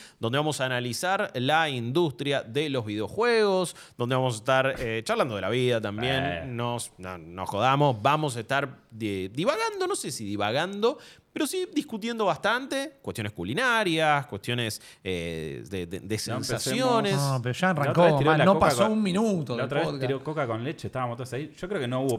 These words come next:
Speaker 2: piña porque, <laughs> no sé, estábamos cansados,
Speaker 1: Un
Speaker 2: pero
Speaker 1: día vas a
Speaker 2: Coca-Cola
Speaker 1: probar
Speaker 2: con
Speaker 1: eso,
Speaker 2: leche, dale,
Speaker 1: un
Speaker 2: boludo.
Speaker 1: día vas a probar eso y me vas a decir qué onda. Mi nombre es Guillermo Leoz, están acá dos,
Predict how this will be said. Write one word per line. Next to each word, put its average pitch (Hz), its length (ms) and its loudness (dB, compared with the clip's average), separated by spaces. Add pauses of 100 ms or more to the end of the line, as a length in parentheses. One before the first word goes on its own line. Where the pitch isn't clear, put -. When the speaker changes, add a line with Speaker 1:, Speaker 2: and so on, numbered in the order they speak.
Speaker 2:
piña 151 320 0
porque, 92 240 -4
<laughs> - 840 -12
no - 80 -20
sé, - 120 -12
estábamos 104 320 -2
cansados, 92 500 0
Speaker 1:
Un 110 80 -4
Speaker 2:
pero 110 80 -4
Speaker 1:
día 127 140 2
vas 143 200 0
a 175 40 0
Speaker 2:
Coca-Cola 294 260 6
Speaker 1:
probar - 160 4
Speaker 2:
con 123 100 0
Speaker 1:
eso, 349 120 0
Speaker 2:
leche, 370 100 0
dale, 90 360 -2
Speaker 1:
un 78 80 -16
Speaker 2:
boludo. 73 120 -12
Speaker 1:
día 196 120 2
vas 233 100 0
a 240 40 -2
probar 247 180 2
eso 247 100 -2
y - 40 -4
me 226 60 0
vas 208 120 0
a 208 40 -2
decir 190 260 -2
qué 165 160 2
onda. 135 300 4
Mi 214 120 -2
nombre 381 240 0
es 165 40 -2
Guillermo 160 460 0
Leoz, 156 460 4
están 202 340 -4
acá 165 520 0
dos, 151 520 0